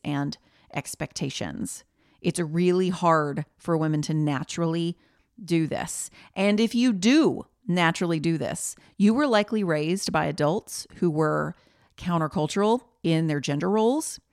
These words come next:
and or you have done a lot of work in this area over many years in your own life. So in many ways, this idea of feeling bad about our free time, it is in our marrow.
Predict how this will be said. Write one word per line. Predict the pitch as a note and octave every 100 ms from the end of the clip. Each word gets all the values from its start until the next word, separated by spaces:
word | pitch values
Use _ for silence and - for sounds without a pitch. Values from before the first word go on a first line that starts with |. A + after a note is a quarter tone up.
| _ _ _
and | F#3+ G#3 B3+
or | E3+ D3+ D3 C4 _ _ -
you | G3+
have | G#3+
done | F#3 F3
a |
lot | E3+ F3
of | E3+
work | G#3 A#3+ -
in | F3+
this | D3+ -
area | C#3+ A2 A#1+ - - -
over | E3 E3
many | F3 E3+ F3
years | F3+ A3 - -
in | F3
your | E3
own | D#3 D#3+
life. | E3 G3 - - _ _ _ _ _ _
So | -
in | G3+
many | G3 C#4+
ways, | A3+ G#3+ D3+ C#3 F#3 - - -
this | - B3 -
idea | G#3 A3 G3 A#3+ F3 C3+ D#3+ G3+ _ _ _ _ F3+
of | F3+
feeling | - C4 D4+ F4 A#3+
bad | D#3+ A2+ F2 C#3 G#3 - _ _ _ _ -
about | G3 G3 F3
our | F3
free | C4
time, | - F3 D3 D3+
it | G3+ B3
is | A3
in | - G3 G#3+
our | F#3 F#3 F3+
marrow. | F3 E3 F#3+ - -